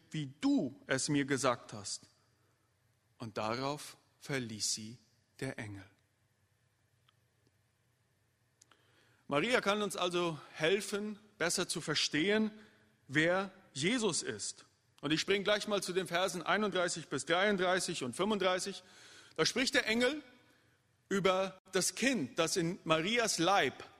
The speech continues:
heranwachsen soll. Und der Engel überschüttet dieses Kind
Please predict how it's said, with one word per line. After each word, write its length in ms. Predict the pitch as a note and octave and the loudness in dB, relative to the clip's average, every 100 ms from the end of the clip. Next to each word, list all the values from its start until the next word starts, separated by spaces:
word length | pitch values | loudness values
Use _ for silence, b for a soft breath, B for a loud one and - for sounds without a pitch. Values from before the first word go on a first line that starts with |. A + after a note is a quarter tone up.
| _ | _
heranwachsen 920 | - E3 G3 A3 E3 C#3+ - - A#2+ G#2 - | 2 4 6 4 2 0 0 -2 -2 -4 -2
soll. 360 | C3+ C#3+ G#2+ - b b b | 2 2 0 -6 b b b
Und 160 | D#3 D#3+ | -2 2
der 260 | G#3+ A3+ - - - | 2 0 -6 -8 -2
Engel 260 | A#3+ B3+ | 2 2
überschüttet 840 | A#3+ G#3+ G#3+ - - D4 - D#3+ | 0 0 2 2 2 2 0 -2
dieses 300 | G3+ G3 F#3+ | -4 -4 -4
Kind 400 | - F#3+ D#3+ C3 | 0 0 0 -6